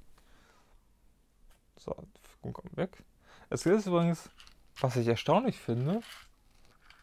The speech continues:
es ist unfassbar viel Kleingerümpel dabei. Ich hab noch nu-, nie so viel Klein-, Kleingerümpel gesehen bei einem dreißig Euro Set. Normalerweise ist sowas typisch bei hundert Euro Sets.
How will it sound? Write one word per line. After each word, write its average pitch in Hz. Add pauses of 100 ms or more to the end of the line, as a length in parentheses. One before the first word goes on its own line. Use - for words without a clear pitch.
es 123
ist 120 (100)
unfassbar 180
viel 139
Kleingerümpel 117
dabei. 104 (680)
Ich -
hab 143
noch 147
nu-, 151
nie 196
so 233
viel 196
Klein-, 202 (120)
Kleingerümpel 123
gesehen 127
bei -
einem 156
dreißig - (140)
Euro 262
Set. - (920)
Normalerweise 180
ist 165
sowas 170
typisch 185
bei 143
hundert 196 (120)
Euro 107
Sets. -